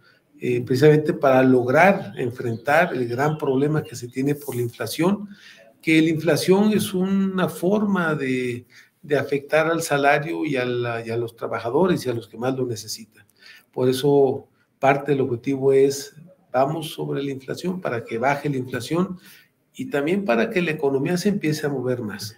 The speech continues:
¿Qué va a pasar? Pues va a haber más consumo interno, va a haber más, va a haber necesidad de producir más en el país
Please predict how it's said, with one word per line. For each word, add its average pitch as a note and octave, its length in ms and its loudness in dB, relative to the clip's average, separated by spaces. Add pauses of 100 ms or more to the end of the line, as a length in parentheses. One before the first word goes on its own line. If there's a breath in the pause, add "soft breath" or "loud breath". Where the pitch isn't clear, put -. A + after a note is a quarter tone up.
(160)
¿Qué E3 120 -4
va G3 80 0
a F#3+ 80 -6
pasar? - 480 -2 (360 soft breath)
Pues C3 140 0
va C#3+ 40 8
a - 20 8
haber D3+ 140 8
más C#3 200 0
consumo C#3 400 -4
interno, F3 580 0
va C3+ 120 -2
a - 20 -2
haber B2 200 -4
más, A2+ 300 -2
va - 60 -20
a B2+ 40 -4
haber C3+ 220 2 (200)
necesidad A#2+ 240 -6
de B2+ 60 -2
producir C3 480 -6
más D3 340 -4
en D3 80 -4
el C#3+ 120 -4
país G3+ 560 0